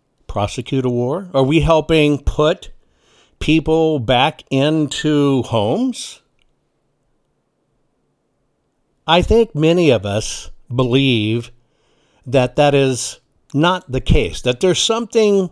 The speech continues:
particularly more sinister going on. We now know that tens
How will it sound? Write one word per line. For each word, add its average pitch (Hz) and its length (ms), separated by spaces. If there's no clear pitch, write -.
particularly 165 640
more 120 320
sinister 117 960
going 117 340
on. 90 340
We 196 160
now 220 280
know 123 500
that 151 380
tens 220 640